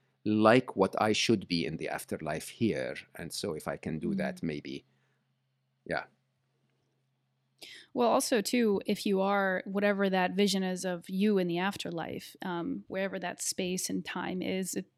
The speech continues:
Speaker 2: those may, may not even exist, right? You know, that unlocks your, your soul and your spirit's capacity to, to touch more people's lives, to actually be more human connected versus, like, ego, you know,
Speaker 1: Totally. Yeah.
Speaker 2: egocentric and pushing people away. I mean, it's, it's sort of like a
Speaker 1: I, I
Speaker 2: recipe for
Speaker 1: totally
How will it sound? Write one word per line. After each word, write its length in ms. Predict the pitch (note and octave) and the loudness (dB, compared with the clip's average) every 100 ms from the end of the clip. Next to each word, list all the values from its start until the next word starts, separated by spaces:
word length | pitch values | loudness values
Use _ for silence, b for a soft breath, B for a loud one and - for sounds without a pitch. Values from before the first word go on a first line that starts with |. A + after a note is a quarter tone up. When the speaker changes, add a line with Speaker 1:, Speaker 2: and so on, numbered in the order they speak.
| _ | _
Speaker 2:
those 240 | G3 G3 G3 | 0 0 0
may, 180 | F#3+ - | -2 0
may 140 | G#3+ | 2
not 160 | G3 F#3+ | 4 2
even 160 | F#3 | 2
exist, 420 | F#3 E3+ F#3+ - | 0 0 0 0
right? 240 | F3 F3 - B B B B - - | 0 0 0 B B B B -20 -10
You 200 | D4+ A#3+ | 0 4
know, 160 | G3+ F3+ | 4 6
that 240 | G3+ G#3 | 8 8
unlocks 600 | - G#3 G3 G3+ G#3+ - G3+ | 6 2 4 4 4 2 2
your, 420 | F#3 F3+ F3 E3+ | 2 2 0 -4
your 140 | F#3+ F#3 | -2 0
soul 320 | - F#3 F3 | 2 2 2
and 80 | F3 | 2
your 80 | F3 | 0
spirit's 400 | - F3+ E3+ - | -2 -2 -2 -2
capacity 640 | F#3 F3 D#3+ - E3+ E3+ | -2 0 -2 -2 -2 -4
to, 480 | E3 F3 E3+ E3 E3 - _ _ _ - - | -4 -4 -2 -4 -6 -12 _ _ _ -16 -4
to 100 | G3+ | -2
touch 280 | - F3+ - | 0 -2 0
more 160 | F3 | -2
people's 320 | E3+ - E3+ E3 | -4 -6 -8 -2
lives, 480 | F3+ F3 - - | 0 0 -2 -6
to 100 | - | -6
actually 360 | - F3+ - F3+ | -6 -4 -4 -4
be 200 | E3 F#3 | -4 -2
more 260 | F#3 E3 D#3+ | -2 -4 -8
human 360 | - F#3+ E3+ | -8 -6 -6
connected 460 | E3 F#3+ B3 - E3 | -4 -2 -2 -4 -8
versus, 320 | E3+ - E3+ | -6 -8 -6
like, 180 | E3 D#3+ | -8 -8
ego, 560 | - F#3 F3 E3+ E3 E3+ _ _ _ _ | -8 -6 -4 -4 -6 -8 _ _ _ _
you 100 | F3+ | -10
know, 140 | E3 | -4
Speaker 1:
Totally. 320 | E3 G3 - G#3 | -2 -2 -2 -4
Yeah. 40 | |
Speaker 2:
egocentric 760 | F#3 F3 - G3+ C3+ F3 E3+ F3+ | -6 -6 -2 2 2 0 -4 -6
and 280 | F3+ F3 | -4 -6
pushing 300 | - G3 F#3 | -6 -4 -4
people 320 | E3+ F#3 E3+ E3+ | -6 -8 -6 -6
away. 480 | E3 F#3+ - G3 - | -2 -2 -4 -8 -8
I 40 | |
mean, 160 | F#3 E3+ | -6 -4
it's, 240 | E3 - - | -4 -6 -8
it's 160 | F#3 - | -6 -2
sort 220 | G#3 G3 | 2 2
of 80 | F#3+ | 2
like 140 | F3+ | 0
a 40 | |
Speaker 1:
I, 20 | F3 | 2
I 40 | |
Speaker 2:
recipe 520 | E3+ B2+ C3 - F#3 | 4 6 4 2 0
for 140 | D#3+ D3 | 2 2
Speaker 1:
totally 340 | E3+ E3+ - | 2 -4 -6